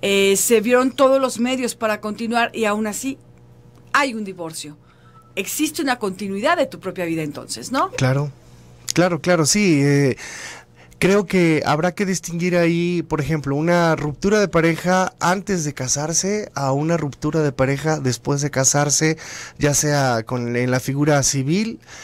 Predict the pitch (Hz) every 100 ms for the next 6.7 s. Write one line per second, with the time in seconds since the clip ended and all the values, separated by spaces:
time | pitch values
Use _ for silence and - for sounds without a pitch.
0 | - - - 135 131 - 123 135 143 143
1 | 139 156 123 113 120 135 160 - - -
2 | - 135 147 160 - 180 - 151 147 139
3 | 135 139 135 131 127 127 123 120 - 135
4 | 160 165 165 160 160 156 156 160 151 156
5 | 151 156 143 117 143 143 147 147 165 156
6 | 180 185 208 208 190 208 -